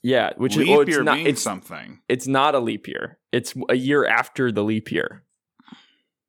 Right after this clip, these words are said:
Speaker 1: But it would require, to have a February twenty-ninth would require a leap year to, to be had. So maybe tr-, try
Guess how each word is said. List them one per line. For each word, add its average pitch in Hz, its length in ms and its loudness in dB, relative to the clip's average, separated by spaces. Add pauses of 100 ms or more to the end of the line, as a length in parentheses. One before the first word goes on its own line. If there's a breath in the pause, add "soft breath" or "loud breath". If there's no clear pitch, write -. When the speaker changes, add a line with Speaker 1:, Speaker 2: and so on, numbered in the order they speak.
(680)
Speaker 1:
But 117 320 0
it 123 80 4
would 123 160 0
require, 123 680 0 (100)
to 131 160 -2
have 127 180 0
a 123 80 0
February 117 480 0
twenty-ninth 110 580 -4
would 107 180 -2
require 107 880 -2 (280)
a 107 60 -2
leap 104 360 -4
year 90 340 -2
to, 95 440 -4 (340)
to 107 200 2
be 101 440 -2 (120)
had. 120 500 -2 (200)
So - 160 -6
maybe 117 400 2
tr-, - 240 -10 (240)
try 107 580 2